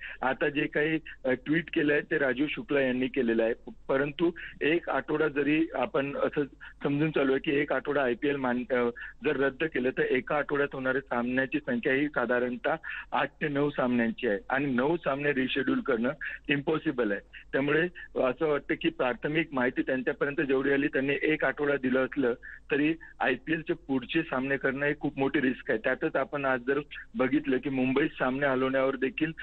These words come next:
विरोध होतोय, त्या विरोधात मुंबई, अ, उच्च न्यायालयात याचिका देखील करण्यात आलेली आहे. त्यामुळे एकूण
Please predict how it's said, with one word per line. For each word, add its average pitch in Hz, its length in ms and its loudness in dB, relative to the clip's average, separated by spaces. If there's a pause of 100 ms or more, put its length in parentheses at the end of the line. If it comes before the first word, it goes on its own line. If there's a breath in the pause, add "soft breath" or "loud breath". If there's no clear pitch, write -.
(220 loud breath)
विरोध 143 360 2
होतोय, 123 260 0
त्या 131 180 0
विरोधात 131 440 2
मुंबई, 135 420 2 (300 loud breath)
अ, 123 80 0
उच्च 120 360 0
न्यायालयात 143 460 2
याचिका 139 400 0
देखील 151 260 0
करण्यात 123 400 0
आलेली 110 340 4
आहे. 104 80 2 (300 loud breath)
त्यामुळे 151 300 2 (120)
एकूण 160 440 0